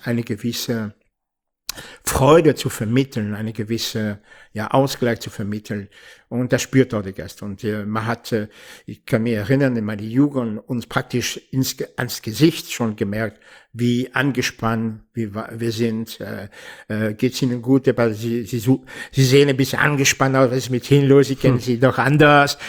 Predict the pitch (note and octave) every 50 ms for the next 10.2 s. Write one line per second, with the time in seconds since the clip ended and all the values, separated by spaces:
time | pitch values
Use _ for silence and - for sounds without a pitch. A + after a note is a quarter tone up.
0 | - - - A#2+ A2 C3+ C#3+ - D#3+ D#3 D3+ D3 C#3+ D3 D3 C#3+ - - - -
1 | - - D3 D3 D3 - D#3 D3 - - C#3+ D3+ D#3 - C#3+ C3+ - C3+ A#2+ -
2 | D3+ D#3 D#3 D3+ - E3 - - C3+ C3+ C3+ C3 C3+ C3+ C3 C3+ B2+ - - -
3 | - - - - D3+ D3 F3 F#3+ F3 D#3+ D3 C#3 D#3 D#3+ D#3 D3+ D3 B2+ C3 A#2+
4 | - - C3+ A2+ A2+ B2 B2+ C3 B2+ - - A#2 G2+ - C3 - - - C#3 C3+
5 | B2 A#2 A#2+ B2 B2+ - _ - C#3 B2+ A#2 A2+ A2 _ _ - - B2+ - -
6 | A2+ A2 G#2 A2+ B2+ B2 C3 - - B2 G#2 A#2 A2+ A2 A2 A2+ G2+ B2 B2 -
7 | - A#2 G#2 G#2+ A2+ - - - _ _ - - - - - - _ - B2+ A2+
8 | A2+ A#2+ A#2+ A2+ - A#2+ B2+ C3+ C3 A#2+ A#2+ A#2 B2 C3 C#3 C3+ B2+ - C3 C#3+
9 | D3+ C#3+ G#2+ F#2 - C#3+ A#2 - - - - - - - - - - - A2 G#2
10 | G#2 G2+ G2+ G#2